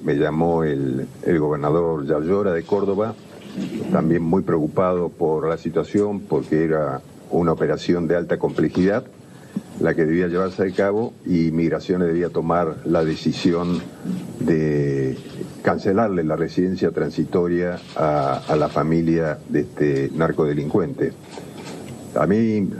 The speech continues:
más allá de la medida que tomamos y de enorgullecerme eh, la, eh, precisión del operativo, eh, que se culminó, se realizó, se llevó adelante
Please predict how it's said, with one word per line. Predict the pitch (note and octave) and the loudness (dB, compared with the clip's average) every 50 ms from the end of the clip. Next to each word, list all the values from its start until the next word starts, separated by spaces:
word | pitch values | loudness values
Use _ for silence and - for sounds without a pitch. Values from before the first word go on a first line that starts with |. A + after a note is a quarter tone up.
| - | -4
más | C#2 D#2 - - | -2 -2 0 2
allá | F2+ F2+ F2+ G2 G#2 G#2 | 2 4 4 4 2 2
de | G2+ G2 F#2 F2 E2 | 0 0 0 0 0
la | D2+ E2 F2 | 0 0 0
medida | D#2+ F2 F2 F#2+ A2+ A2+ G#2+ F#2+ | 2 2 2 2 2 2 2 0
que | F2+ E2 | -4 -2
tomamos | - F#2 F2 G#2+ A2 F#2 F2+ F#2 G#2+ B2+ - - - - - - - - - - - - - - - - | -2 0 2 2 2 2 2 2 0 0 -4 -8 -14 -18 -20 -20 -20 -20 -18 -18 -18 -18 -18 -12 -4 0
y | - - D#2+ D#2+ | 2 2 2 2
de | D2 D#2 D#2 D2 C#2+ C#2 C#2 B1+ B1+ - - - F#2+ - - - | 2 2 2 2 2 0 -2 -2 -4 -4 -4 -2 -4 -4 -4 -2
enorgullecerme | - E2+ D#2 D#2 D2+ D2+ D2 D2+ D#2 D#2 D2+ - A2 G2 F#2+ F#2 F#2 F#2 F2+ E2+ E2 D#2+ D2+ C#2+ C#2 C#2 - - - - - - - - - - | 0 2 2 2 4 2 2 2 2 0 0 0 2 2 2 2 2 2 2 2 2 2 0 0 -2 -4 -8 -12 -16 -16 -16 -16 -14 -10 -2 0
eh, | D#2 D#2+ D2+ D2 C#2+ C#2 C#2 C2+ C2 C#2+ | 2 2 4 2 2 2 0 0 -2 0
la, | D2+ D#2+ D2+ D2+ D2 C#2 C2+ C2+ C2+ B1+ - - - - - - - - | 0 2 2 2 2 2 2 0 0 -2 -4 -6 -12 -14 -8 -6 -2 0
eh, | - - - - - - - - - - - - - - - - | 2 2 2 2 0 0 -2 -4 -4 -4 -6 -8 -10 -10 -10 -2
precisión | - F2 F2 F2 - F2+ F2 - C#3+ C#3 B2+ G#2+ | 0 0 2 2 2 0 2 4 2 2 2 2
del | F2 E2+ D#2+ D#2 | 0 0 0 0
operativo, | C#2+ - E2 D#2 E2 D#2 - G#2 G#2 G2 F#2 F2+ E2 D2+ C#2+ C#2 C#2+ C#2+ - A#1 | 0 2 2 2 2 2 2 2 4 4 2 2 0 -2 -4 -6 -10 -12 -4 -2
eh, | D#2+ E2 D2+ D2+ C#2+ C#2 - | 0 2 2 0 0 0 0
que | E2 D2+ D2+ D2 C2 B1 - - - - - - | 0 2 2 2 0 -2 -4 -6 -10 -14 -16 -14
se | - - - E2 - | -4 0 0 0 0
culminó, | - - F2 D#2+ D#2+ E2 E2 E2 F#2+ G2+ G2+ F2 D#2+ | 2 2 2 2 2 2 2 2 2 2 2 0 0
se | - - | 0 0
realizó, | D2+ D#2 D2 C#2+ D#2 D#2 - A2+ A2 G#2 F2 | 0 0 0 0 0 0 2 2 2 2 0
se | - E2 | -2 -2
llevó | D#2+ D#2+ E2 F2 | 0 2 2 2
adelante | F2 E2 D#2+ F2+ F#2+ G#2 G2+ F2+ - F2+ F2 E2+ | 2 0 0 0 0 0 -2 -2 0 2 2 0